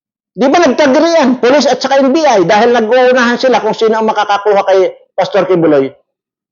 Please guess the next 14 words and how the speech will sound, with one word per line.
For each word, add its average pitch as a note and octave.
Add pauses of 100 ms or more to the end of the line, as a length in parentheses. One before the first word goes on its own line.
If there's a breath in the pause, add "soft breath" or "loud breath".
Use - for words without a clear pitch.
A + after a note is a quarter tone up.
(120)
Tingnan G#3
mo G3
pagiging F3
mga E3+
timawan E3
itong D#3
mga D3+
animal D3+
na C#3
ito. C#3 (1120)
Sampung F3+
milyon E3+
lang. D#3+ (1300)
Hayop. C3